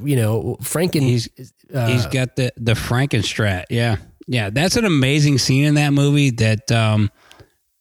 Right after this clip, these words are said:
Speaker 2: really is cool. Even from the whole beginning of it, when he does the Frankenstein scene where he's got
Speaker 1: Yeah.
Speaker 2: the patty
Speaker 1: <laughs>
Speaker 2: and he lifts it up to
Speaker 1: Yes.
Speaker 2: this, and then, and then the whole hamburger thing pops up. It's
Speaker 1: Yeah.
Speaker 2: awesome.
Speaker 1: "It's alive." <laughs>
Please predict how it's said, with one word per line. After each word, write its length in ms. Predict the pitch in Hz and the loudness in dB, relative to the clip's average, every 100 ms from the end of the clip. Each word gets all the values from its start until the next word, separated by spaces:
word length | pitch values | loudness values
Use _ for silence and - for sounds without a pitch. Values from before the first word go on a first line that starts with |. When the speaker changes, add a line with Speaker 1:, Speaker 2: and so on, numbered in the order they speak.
| _ | _
Speaker 2:
really 360 | 120 131 180 165 | 0 2 2 4
is 140 | 113 | 2
cool. 520 | - - 127 120 127 117 - _ _ | 2 2 2 4 2 0 -8 _ _
Even 260 | 156 214 185 | 0 2 0
from 380 | 202 170 139 - _ | 0 2 0 -2 _
the 160 | 139 135 | 0 2
whole 500 | 208 220 175 - - | 2 2 0 -2 -2
beginning 480 | 117 101 120 135 131 | -2 0 0 2 2
of 160 | 131 127 | 2 2
it, 180 | 131 - | 0 0
when 140 | 113 | 2
he 120 | 123 | 4
does 180 | 120 113 | 4 2
the 100 | 117 | 2
Frankenstein 800 | - 110 107 131 120 - 123 123 | 0 0 -2 0 -2 0 0 0
scene 480 | - 127 123 131 120 | 0 0 2 2 0
where 80 | - | 0
he's 280 | 156 139 - | -2 -2 -2
got 160 | 135 | 0
Speaker 1:
Yeah. 60 | 110 | 0
Speaker 2:
the 80 | 113 | 0
patty 540 | - 120 120 127 131 139 - - 127 | -2 0 2 2 2 0 -2 -4 -4
Speaker 1:
<laughs> 360 | - _ 131 131 | -4 _ -4 0
Speaker 2:
and 120 | 123 | 2
he 120 | 123 | 4
lifts 320 | 107 123 - | 4 2 2
it 60 | 123 | 2
up 120 | 127 | 2
to 100 | - | 2
Speaker 1:
Yes. 40 | 120 - | 0 0
Speaker 2:
this, 60 | - | -2
and 140 | 127 131 | 0 2
then, 260 | 131 123 - | 2 0 0
and 200 | 127 123 | 0 2
then 160 | 127 127 | 4 4
the 80 | 120 | 2
whole 380 | - 131 123 - | 2 2 2 -2
hamburger 560 | - 127 127 127 123 131 | -2 0 2 0 0 -2
thing 260 | 135 135 | 0 0
pops 400 | 120 120 127 - | 0 -2 -2 -2
up. 260 | 127 123 - | 0 -2 -2
It's 200 | - - | -2 0
Speaker 1:
Yeah. 60 | 175 | 0
Speaker 2:
awesome. 400 | 107 98 - 104 | 2 0 0 -2
Speaker 1:
"It's 200 | 370 - | -2 -2
alive." 1200 | 370 349 320 320 349 330 311 294 233 196 135 - | -2 0 -2 -2 -4 -4 -4 -4 -4 -4 -4 -6
<laughs> 60 | - | -4